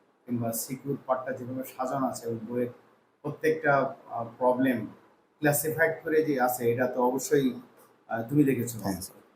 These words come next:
Speaker 1: হ্যাঁ, সেটা আমরা সুন্দর করে সাজিয়েছি। যাই হোক, আহ, দীর্ঘদিন পড়ানোর পরে তারপরে যেটা আমার মনে হয়েছে যে আমরা যারা শিক্ষক আছি, এক সময় অবসরে চলে যাব,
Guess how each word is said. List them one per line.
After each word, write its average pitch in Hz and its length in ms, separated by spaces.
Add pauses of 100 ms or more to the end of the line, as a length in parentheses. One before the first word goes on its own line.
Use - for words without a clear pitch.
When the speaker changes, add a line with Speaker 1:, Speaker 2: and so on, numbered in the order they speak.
(360)
Speaker 1:
হ্যাঁ, 107 320 (120)
সেটা 139 260 (120)
আমরা 120 640
সুন্দর 117 380
করে 110 140
সাজিয়েছি। 117 480 (400)
যাই 123 120
হোক, 139 100 (880)
আহ, 107 300 (200)
দীর্ঘদিন 170 460
পড়ানোর 185 380
পরে 143 380 (1300)
তারপরে 156 400
যেটা 135 180
আমার 123 140
মনে 127 220
হয়েছে 127 260 (640)
যে 110 440 (920)
আমরা 160 200
যারা - 160
শিক্ষক - 460 (260)
আছি, 123 300 (1400)
এক 156 180
সময় 175 220
অবসরে 135 480
চলে 113 160
যাব, 95 140